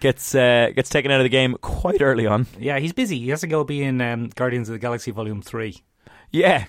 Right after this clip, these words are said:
Speaker 1: 'cause James Gunn is filming that at the exact same time.
Speaker 2: Benjamin.
Speaker 1: Or some such, yes.
Speaker 2: I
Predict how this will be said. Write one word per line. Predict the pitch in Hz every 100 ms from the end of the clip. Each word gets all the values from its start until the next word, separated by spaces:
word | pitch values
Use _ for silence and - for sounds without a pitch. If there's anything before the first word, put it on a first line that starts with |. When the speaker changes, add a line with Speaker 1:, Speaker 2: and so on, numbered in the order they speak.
| -
Speaker 1:
'cause | - 101 - - -
James | 127 113
Gunn | 104 117
is | 101
filming | 123 113 110
that | 107
at | 101
the |
exact | 110 104 98
same | 113 104
time. | 110 104 104 87 - -
Speaker 2:
Benjamin. | 240 277 240 151
Speaker 1:
Or |
some | 107 95
such, | 101 - -
yes. | 127 110 - - _ _ _ _ -
Speaker 2:
I | 202 226 226